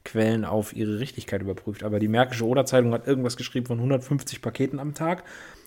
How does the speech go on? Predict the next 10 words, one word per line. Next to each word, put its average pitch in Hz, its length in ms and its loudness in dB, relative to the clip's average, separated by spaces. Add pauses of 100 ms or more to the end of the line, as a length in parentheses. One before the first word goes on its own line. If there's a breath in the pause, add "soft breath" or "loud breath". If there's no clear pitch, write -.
(260 loud breath)
Und 113 60 -4
ich 107 80 -2
hab 139 120 4
einfach 135 180 2
mal 127 220 2
im 120 280 -2
Durchschnitt 160 840 4
genommen, 131 760 2
dass 120 220 4
es - 220 -6